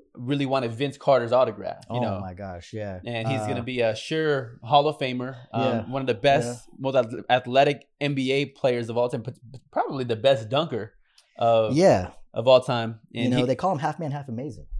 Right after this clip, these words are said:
Speaker 1: Half
Speaker 2: Yeah.
Speaker 1: man, half amazing.
Speaker 2: Half man, half amazing. So Vince Carter's this basketball player that I got to see when he was in college,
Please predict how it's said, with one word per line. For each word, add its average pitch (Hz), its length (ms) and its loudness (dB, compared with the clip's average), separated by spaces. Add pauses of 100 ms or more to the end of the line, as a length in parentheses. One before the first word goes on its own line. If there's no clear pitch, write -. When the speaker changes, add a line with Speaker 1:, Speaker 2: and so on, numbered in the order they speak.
(160)
Speaker 1:
Half 127 240 -6
Speaker 2:
Yeah. 123 80 -2
Speaker 1:
man, 135 240 -2
half 117 260 -4
amazing. 123 400 -2
Speaker 2:
Half 131 80 -4
man, 123 120 -6
half 123 180 -6
amazing. 113 400 -4
So 127 360 0 (420)
Vince 175 160 0
Carter's 165 260 4
this 135 100 -2
basketball 120 380 0
player 110 420 -4
that 110 100 -6
I 110 40 -4
got 110 160 -6
to 104 80 -14
see 107 220 -10
when 104 100 -8
he 104 80 -8
was 95 180 -10
in 90 100 -12
college, 95 600 -8